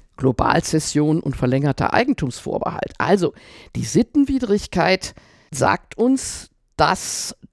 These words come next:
dürfen Vertragspartner nicht vereinbaren, weil das nicht akzeptabel ist.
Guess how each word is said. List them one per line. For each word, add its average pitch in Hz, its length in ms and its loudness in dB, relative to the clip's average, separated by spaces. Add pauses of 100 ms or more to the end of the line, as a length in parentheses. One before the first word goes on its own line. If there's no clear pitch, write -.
dürfen 180 600 2
Vertragspartner - 1120 0
nicht 165 340 0
vereinbaren, 180 880 0
weil 156 200 2
das - 280 -6
nicht 143 340 -2
akzeptabel 156 960 -2 (800)
ist. - 460 0